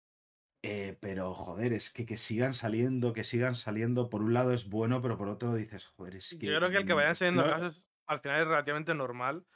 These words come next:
Speaker 2: porque esto es algo que se da en toda la industria, ya no de los videojuegos, de muchas industrias, y que hasta ahora se ha ido ocultando. Entonces, ahora que ha empezado a salir,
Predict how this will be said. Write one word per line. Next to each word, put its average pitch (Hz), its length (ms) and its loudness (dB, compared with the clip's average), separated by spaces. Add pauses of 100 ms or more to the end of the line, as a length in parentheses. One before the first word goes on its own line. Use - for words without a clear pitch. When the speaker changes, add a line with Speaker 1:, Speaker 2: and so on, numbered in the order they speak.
(340)
Speaker 2:
porque 139 240 -2
esto 151 140 -4
es - 80 -2
algo 165 220 4
que 147 100 0
se 143 160 -6
da 147 220 4
en 143 140 -2
toda 143 140 2
la 151 80 2
industria, 151 360 -2
ya 135 60 0
no 156 120 0
de 151 80 0
los 135 120 0
videojuegos, 135 600 -6
de 120 240 -8 (140)
muchas 135 380 -8
industrias, 143 560 -2 (360)
y 143 120 -4
que 139 80 -2
hasta 139 200 0
ahora 151 180 4
se 156 80 -2
ha 160 40 4
ido 165 100 6
ocultando. 147 540 -2
Entonces, 131 340 -4
ahora 156 340 4
que 139 100 0
ha 127 60 2
empezado 151 380 0
a 147 40 2
salir, 151 420 0